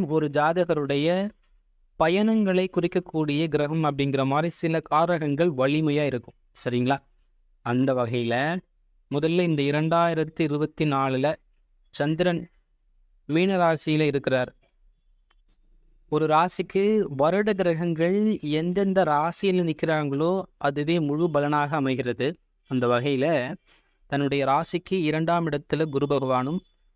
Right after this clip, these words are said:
தன்னுடைய ராசியிலேயே ராகு பகவானும், தன்னுடைய ராசிக்கு பனிரெண்டாம் இடத்தில் சனி பகவானும் இருக்கிறாங்க. எப்போவுமே சனியினுடைய பலனே அதிகப்படியா அவர்களின் கர்மா படி நன்மை தீமைகளை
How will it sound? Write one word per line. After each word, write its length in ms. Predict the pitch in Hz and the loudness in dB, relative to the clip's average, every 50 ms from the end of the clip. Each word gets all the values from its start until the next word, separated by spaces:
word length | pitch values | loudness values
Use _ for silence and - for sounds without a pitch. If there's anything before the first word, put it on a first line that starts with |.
| _ _ | _ _
தன்னுடைய 380 | - 135 139 139 131 135 135 135 131 | -4 -4 -2 -2 -2 -2 -2 0 0
ராசியிலேயே 840 | 127 131 143 160 - - 180 175 160 151 151 147 143 143 156 175 185 - - - 139 127 | 2 0 0 0 -2 -2 -2 0 0 0 0 0 -2 -2 -2 -4 -4 -6 -6 -4 -4 -2
ராகு 420 | 123 127 131 139 156 170 160 - 185 | 0 0 2 2 2 0 -2 -4 -2
பகவானும், 560 | 156 147 139 143 131 135 131 131 139 170 196 202 - _ _ _ _ _ _ _ - | -2 -2 -2 -2 -2 -2 -2 -2 -2 -4 -4 -6 -10 _ _ _ _ _ _ _ -4
தன்னுடைய 320 | 139 135 135 131 139 135 131 | -2 -2 0 0 0 -2 0
ராசிக்கு 460 | 127 131 143 156 - - 156 - - 180 - | 2 0 0 0 -2 -8 -6 -4 -4 -6 -4
பனிரெண்டாம் 640 | _ - 143 156 165 170 170 175 165 170 170 170 165 | _ -4 -2 -2 -2 -2 -2 0 0 0 0 0 0
இடத்தில் 400 | 147 143 143 _ _ 180 185 180 | -2 -4 -6 _ _ -4 -4 -4
சனி 240 | - - 147 151 160 | -2 -2 0 0 2
பகவானும் 480 | 156 156 147 143 139 131 135 139 139 127 | 0 0 0 0 0 0 0 0 0 -2
இருக்கிறாங்க. 400 | 123 117 120 120 117 113 113 120 - _ _ _ _ _ _ _ _ _ _ _ _ _ _ _ _ - | -2 -2 -2 -4 -2 -4 -6 -8 -10 _ _ _ _ _ _ _ _ _ _ _ _ _ _ _ _ -6
எப்போவுமே 480 | - - - 156 147 147 165 180 175 156 151 151 156 - _ - | -6 -2 0 0 0 2 0 0 0 0 -2 -4 -6 -8 _ -8
சனியினுடைய 840 | - - 156 165 180 185 202 202 190 180 165 160 151 151 147 147 156 175 190 190 - - _ 127 120 | -4 -4 -2 0 0 0 0 0 0 0 -2 -2 -2 -2 -2 0 0 -2 -2 -2 -6 -12 _ -12 -2
பலனே 420 | 120 135 139 143 147 156 165 175 190 185 - _ _ _ _ - | 0 0 0 0 0 -2 -2 -2 -2 -4 -6 _ _ _ _ -2
அதிகப்படியா 840 | 143 151 160 165 - 208 180 220 202 185 180 165 156 151 151 151 160 175 175 - _ _ _ _ - | 0 0 0 0 -2 0 0 0 0 0 0 0 0 0 0 0 0 -2 -4 -6 _ _ _ _ -6
அவர்களின் 460 | 143 143 147 139 139 139 151 170 214 - - _ _ _ _ _ _ _ | -6 -4 -2 -2 0 0 0 0 -2 -4 -6 _ _ _ _ _ _ _
கர்மா 420 | - 147 156 165 175 190 202 196 185 170 | -2 -2 0 0 0 2 4 4 2 2
படி 260 | - 147 147 156 165 - - - | 2 0 0 0 -2 -4 -6 -4
நன்மை 400 | 139 139 139 147 160 170 175 175 170 170 | 0 0 2 2 0 0 0 -2 -2 -2
தீமைகளை 520 | - 151 156 156 151 143 139 135 143 | -2 0 0 2 0 0 0 0 -2